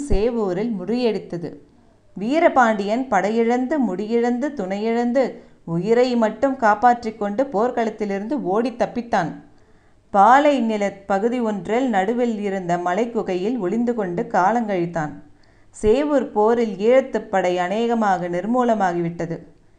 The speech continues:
எஞ்சிய வீரர்கள் சிலர் போர்க்களத்தில் புகழையும் வீரத்தையும் உதிர்த்துவிட்டு உயிரை மட்டும் கைக்கொண்டு ஈழத்துக்கு ஓடிச் சென்றார்கள்.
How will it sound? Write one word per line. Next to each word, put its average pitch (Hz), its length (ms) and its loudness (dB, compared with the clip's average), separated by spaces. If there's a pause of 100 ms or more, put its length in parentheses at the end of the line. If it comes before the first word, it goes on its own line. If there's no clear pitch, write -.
(220)
எஞ்சிய 214 500 -2
வீரர்கள் 226 560 0
சிலர் 190 380 0
போர்க்களத்தில் 208 720 -2
புகழையும் 196 580 0
வீரத்தையும் 190 640 -2
உதிர்த்துவிட்டு 226 580 -4 (500)
உயிரை 226 460 0
மட்டும் 190 440 -4
கைக்கொண்டு 214 680 -2
ஈழத்துக்கு 214 640 -2
ஓடிச் 220 320 0
சென்றார்கள். 160 540 -6